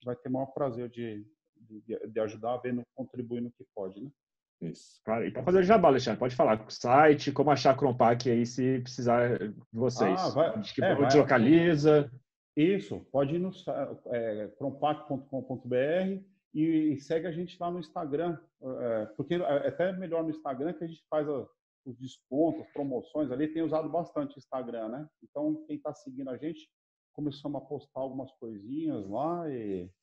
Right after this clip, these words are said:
Speaker 1: alguns vídeos explicativos, né? Então, a tendência agora é, é que a gente faça mais vídeos explicativos, falar sobre as normas, fabricação, calibração dos equipamentos, pra, pra gerar esse,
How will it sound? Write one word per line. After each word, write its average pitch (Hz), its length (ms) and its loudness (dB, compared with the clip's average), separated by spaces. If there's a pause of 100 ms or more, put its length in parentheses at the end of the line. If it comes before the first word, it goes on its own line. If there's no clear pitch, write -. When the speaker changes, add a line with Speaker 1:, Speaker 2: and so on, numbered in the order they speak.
(260)
Speaker 1:
alguns 117 320 -2
vídeos 127 340 0
explicativos, 120 880 -8
né? 180 200 -4 (300)
Então, 139 140 0
a 143 60 -4
tendência 160 400 4
agora 151 460 2
é, 110 840 -2
é - 40 -12
que - 120 -8
a 135 40 -2
gente 151 340 -4 (500)
faça 139 260 -6
mais 147 540 -6
vídeos 127 280 -8
explicativos, 135 880 -8
falar 123 200 -4
sobre 120 220 -10
as 98 140 -10
normas, 131 360 -2
fabricação, 113 760 -10
calibração 110 560 -8
dos 107 80 -8
equipamentos, 107 640 -10 (640)
pra, 139 140 0
pra 139 180 -6
gerar 143 280 -2
esse, 143 200 -6